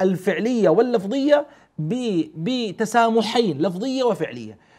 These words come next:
اللفظية، آه، آه، آه، آه، الفعلية تبسم،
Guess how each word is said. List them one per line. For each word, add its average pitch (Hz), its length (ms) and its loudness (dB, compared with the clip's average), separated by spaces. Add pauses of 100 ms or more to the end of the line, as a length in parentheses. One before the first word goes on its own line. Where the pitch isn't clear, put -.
(140)
اللفظية، 233 800 -2 (480)
آه، 151 40 -6 (260)
آه، 143 340 -4
آه، 139 720 -10
آه، 147 40 -4
الفعلية 165 420 -2
تبسم، 156 440 -6